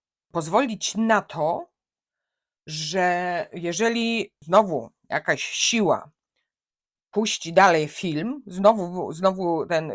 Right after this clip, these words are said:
film jakby ruszy, wy już s-, na, bę-, będąc na ziemi, nie będziecie musieli szukać i łapać równowagi,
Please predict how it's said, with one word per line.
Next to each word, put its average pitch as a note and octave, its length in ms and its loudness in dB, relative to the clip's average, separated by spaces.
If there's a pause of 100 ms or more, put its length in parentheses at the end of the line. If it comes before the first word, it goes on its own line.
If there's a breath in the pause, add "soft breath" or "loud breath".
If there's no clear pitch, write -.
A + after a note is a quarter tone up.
(100)
film G3 380 -6
jakby D#3+ 480 -2 (480 soft breath)
ruszy, G3 600 2 (580)
wy A3+ 640 0 (640)
już F3 420 -4 (760)
s-, - 240 -12
na, F3 260 4
bę-, D#3+ 260 2
będąc G3 540 4
na G#3+ 280 4
ziemi, F#3 640 0 (340 soft breath)
nie F#3+ 120 0
będziecie A#3 380 2
musieli A3+ 600 0
szukać A#3 480 0
i G#3 40 -4
łapać G#3+ 320 4
równowagi, G3 800 0